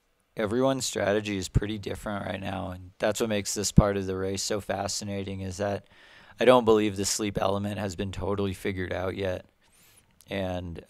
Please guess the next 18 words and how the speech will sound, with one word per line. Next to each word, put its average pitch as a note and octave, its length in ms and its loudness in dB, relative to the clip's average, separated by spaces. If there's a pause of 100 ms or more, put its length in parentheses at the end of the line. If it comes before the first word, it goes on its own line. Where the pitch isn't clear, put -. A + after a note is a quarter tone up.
um, F2 460 -8 (640)
yeah, G#2+ 260 6
it'll G2 120 4
be G2+ 80 2
really G2+ 240 4
exciting F#2+ 400 0
to F#2 80 -4
see, F#2+ 600 -4 (420)
you B2 120 -2
know, A2+ 120 6
later G2 440 4
on F2+ 240 0
around F2+ 280 -4
day F#2 180 0
three, F#2 260 -4
day F2+ 220 -4
four, F2+ 680 -2 (1500)
what, F#2+ 320 -4